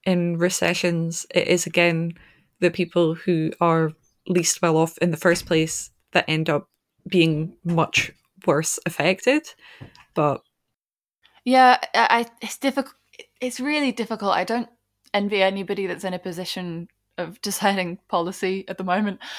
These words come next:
Speaker 2: um, because, yeah, like you said, recessions themselves have a huge impact, and, yeah, not necessarily in any different kind of spread of demographic than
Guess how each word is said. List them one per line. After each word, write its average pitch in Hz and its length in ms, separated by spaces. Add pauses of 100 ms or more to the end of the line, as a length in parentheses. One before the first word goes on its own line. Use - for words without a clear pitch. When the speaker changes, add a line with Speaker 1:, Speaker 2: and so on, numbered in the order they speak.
(380)
Speaker 2:
um, 170 480 (500)
because, 190 580 (340)
yeah, 240 200
like 202 200 (180)
you 185 160
said, 190 380
recessions 185 640
themselves 170 800 (380)
have - 560 (580)
a 208 60
huge 254 420
impact, 165 760
and, 165 460 (280)
yeah, 180 180
not 190 240
necessarily 185 640
in 175 100
any 170 200
different 170 360
kind 170 240
of 160 220 (100)
spread 175 540
of 165 120
demographic 165 800
than 160 380